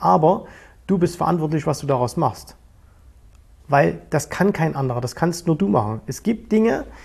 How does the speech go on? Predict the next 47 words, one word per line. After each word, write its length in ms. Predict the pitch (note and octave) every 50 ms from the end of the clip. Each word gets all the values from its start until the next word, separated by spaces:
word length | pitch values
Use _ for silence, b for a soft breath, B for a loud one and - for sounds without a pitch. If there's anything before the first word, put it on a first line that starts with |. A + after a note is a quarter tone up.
| B B B B B - -
die 100 | E3+ F3
passieren 480 | E3+ E3 D3+ C#3+ - - F#3+ A3+ G#3+ F#3
dir 160 | C#3+ B2+ A#2+
einfach 320 | B2 B2 A#2+ - C3 G#2+
und 100 | A2 A2+
die 60 | A#2 A#2
sind 140 | E3+ G#3+
auch 100 | G#3+ F3
nicht 160 | E3+ D#3 - -
schön, 240 | - A3 A#3 F#3+
die 60 | C3 B2+
muss 140 | E3 F#3
man 80 | F3+ F3+
auch 40 | D#3+
nicht 160 | D3 - -
schön 180 | - G#3+ A#3+ A3+
reden, 240 | F#3 G#3 A3+ G3
da 60 | F3+ E3+
muss 120 | F3+ D#3+
man 100 | F3 F3
jetzt 100 | D#3 D3+
nicht 80 | D3+ D3+
sagen, 180 | F3 E3+ D#3+
„Hey, 220 | E3 G3+ G#3 G3 F#3
alles 420 | - - F3+ F#3 F3+ D#3+ - -
hat 180 | E3 D#3+ - -
zwei, 420 | - F#3 F#3 E3+ D#3 - - D3+
zwei 320 | - - F3 E3+ E3 D#3+ E3 B B B B -
positive 440 | - G3 F#3+ F3 D#3 D#3+ F3+ D#3+ D#3
Seiten, 380 | D3 D3+ E3+ F#3 F#3+ F#3 F3 D#3
ne, 120 | D#3+ F3
und 160 | E3+ E3 D3
toll, 160 | - F#3 G3+ F3+
dass 140 | F3 -
der 80 | - D#3+
mich 140 | E3 D#3+ -
da 80 | D#3+
über 100 | C#3+ D3+
den 80 | C#3+ D3+
Haufen 220 | F#3 - - E3
gefahren 280 | C3 - - C3 B2 A#2+
hat.“ 140 | A#2 - C3+
Das 100 | C#3 B2+
ist 100 | - -
Quatsch. 340 | - - - - - - B B B B B B B B B _
Aber, 420 | - D#3+ D#3+ E3+ F#3 G#3 A3+ A3 B B B B B - -
ähm, 440 | - D#3 D3+ D3 D3 C#3+ C3+ B2+ -